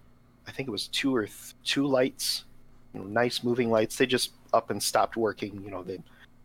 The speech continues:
wouldn't receive D M X, or they wouldn't, uh, turn the light, the lamp itself on. Like, it wouldn't, it just stopped working. So we have to get up there and get it fixed. Well, thankfully, there's spares. And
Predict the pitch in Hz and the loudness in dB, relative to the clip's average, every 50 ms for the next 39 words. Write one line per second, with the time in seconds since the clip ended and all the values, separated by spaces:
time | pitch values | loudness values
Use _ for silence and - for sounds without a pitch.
0 | - - - - - - - 113 113 113 - - - - - - - - 110 104 | -20 -20 -20 -20 -20 -14 -10 -2 -2 -2 -2 -2 -6 -6 -4 -4 -2 0 0 -2
1 | - - 123 123 113 113 123 127 113 92 - - - - - 98 98 98 95 104 | 0 2 4 4 6 6 6 4 2 0 -2 -4 -4 -2 0 0 -2 0 0 0
2 | 101 101 107 110 101 107 98 92 - - - 101 98 95 95 - - - - - | -2 0 -2 -2 -2 -2 -6 -6 -4 -2 0 0 0 0 -2 -4 -10 -20 -20 -20
3 | - - - - 113 104 104 101 101 110 127 123 113 - - - - - 113 107 | -12 -8 -2 0 0 0 0 0 4 4 4 4 4 0 -6 -16 -4 0 0 2
4 | 110 120 123 123 113 - 113 - - - 127 113 113 - - 95 92 92 92 92 | 4 4 4 4 4 2 0 -2 2 4 4 4 4 4 0 -2 -2 -2 -6 -8
5 | 98 - - - - 110 113 110 104 101 92 - - - - - - - - - | -10 -12 -10 -10 -8 -6 -4 -4 -4 -6 -10 -12 -16 -16 -12 -10 -6 -6 -2 0
6 | 113 110 - - 120 113 98 - - 95 - - - - - - - _ _ _ | 0 0 0 0 0 0 0 -2 -6 -12 -12 -14 -20 -20 -20 -20 -20 _ _ _
7 | - - - - - 101 98 95 101 107 107 - - - - 113 110 - - - | -20 -20 -10 0 2 2 2 2 2 -2 -2 -4 -4 2 4 4 4 4 4 2
8 | 104 101 101 101 - - - - - - 120 107 - - - - 107 101 - - | 2 2 2 0 -2 -4 -6 -6 -2 0 0 0 0 -6 -10 -8 -10 -10 -2 -2
9 | 104 107 107 - - 101 101 92 95 92 - - - - - - - - - 120 | -2 -2 -2 -6 -6 -6 -6 -6 -6 -8 -8 -8 -10 -12 -14 -8 -8 0 4 4
10 | 107 90 - - - - - - - - - - - - - - - - _ - | 4 4 2 -4 -8 -10 -10 -14 -20 -20 -20 -20 -20 -20 -20 -20 -20 -20 _ -20
11 | - - - _ _ - _ - - 104 101 98 98 95 - | -20 -20 -20 _ _ -20 _ -10 -6 -4 -4 -4 -4 -8 -10